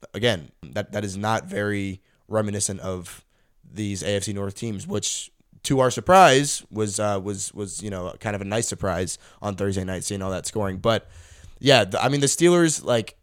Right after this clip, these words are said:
the injury with T J Watt is, is actually, I think, even more important than a lot of people think it is, because T J Watt, I mean, he, he's the heart and soul of that defense, and it, it really shows. Also, I'm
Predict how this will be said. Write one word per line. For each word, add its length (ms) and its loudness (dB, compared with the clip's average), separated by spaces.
the 160 2
injury 240 4
with 120 2
T 120 -6
J 160 2
Watt 360 4
is, 320 -4
is 260 -4
actually, 380 0
I 100 0
think, 240 -2
even 240 2
more 220 2
important 360 -4
than 80 -2
a 40 -4
lot 140 0
of 80 -4
people 180 -6
think 280 -4
it 60 -2
is, 280 0
because 220 -4
T 120 -2
J 140 2
Watt, 360 2
I 80 -6
mean, 140 -2
he, 180 -6
he's 220 -4
the 100 -2
heart 140 2
and 80 -6
soul 140 0
of 60 -2
that 160 -4
defense, 540 -6
and 380 -2
it, 180 -4
it 120 -2
really 260 0
shows. 480 -4
Also, 580 6
I'm 220 -4